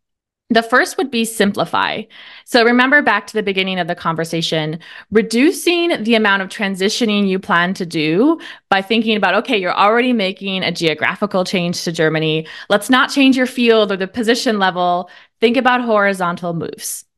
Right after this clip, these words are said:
if you're coming from abroad. But then importantly, and this is connected to simplifying, research, doing your research around what is the lay of the land, right? What are the organizations, the companies, the positions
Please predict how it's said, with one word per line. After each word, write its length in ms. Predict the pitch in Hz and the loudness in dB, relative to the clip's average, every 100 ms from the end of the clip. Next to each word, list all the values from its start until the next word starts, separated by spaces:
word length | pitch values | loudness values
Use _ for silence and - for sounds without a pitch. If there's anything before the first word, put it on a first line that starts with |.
| _ | _
if 80 | 165 | -4
you're 100 | 165 | -4
coming 280 | - 156 165 | -4 -8 -4
from 100 | 165 | -4
abroad. 400 | 156 95 50 208 _ _ _ - _ _ _ _ - | -2 -2 -2 -8 _ _ _ -20 _ _ _ _ 0
But 200 | 233 208 | 0 0
then 360 | 254 339 285 226 | 0 2 2 0
importantly, 560 | 220 240 262 208 196 | -2 0 0 0 -4
and 100 | 190 | -4
this 140 | 202 233 | -4 -6
is 100 | - | -6
connected 480 | - 220 233 247 - | 2 2 2 -2 -6
to 80 | |
simplifying, 760 | 202 226 220 196 - 160 165 165 | -2 0 0 0 0 -2 -2 -8
research, 760 | - 190 220 220 175 113 - - | -10 -2 0 0 0 -4 -6 -12
doing 540 | 180 214 247 277 277 | -2 2 4 6 6
your 180 | 226 196 | 6 4
research 520 | 180 202 - 190 185 | 0 -2 2 0 0
around 360 | 180 170 165 175 | -2 0 0 0
what 160 | 180 | 2
is 200 | 208 247 | 2 2
the 100 | 220 | 0
lay 220 | 214 190 180 | 0 2 0
of 100 | 170 | 0
the 100 | 170 | -2
land, 640 | 170 170 156 110 196 220 | 0 0 0 -2 -4 -2
right? 200 | 175 165 | 2 2
What 160 | 190 202 | 4 4
are 80 | |
the 100 | 202 | 4
organizations, 960 | - 175 170 196 214 - 214 202 196 196 | 0 -2 -2 0 0 2 4 4 2 -2
the 100 | 175 | -6
companies, 520 | - 208 208 208 196 | -2 -2 0 -2 -2
the 80 | 185 | -4
positions 720 | 185 180 180 - 175 175 175 | -4 0 0 2 2 0 -4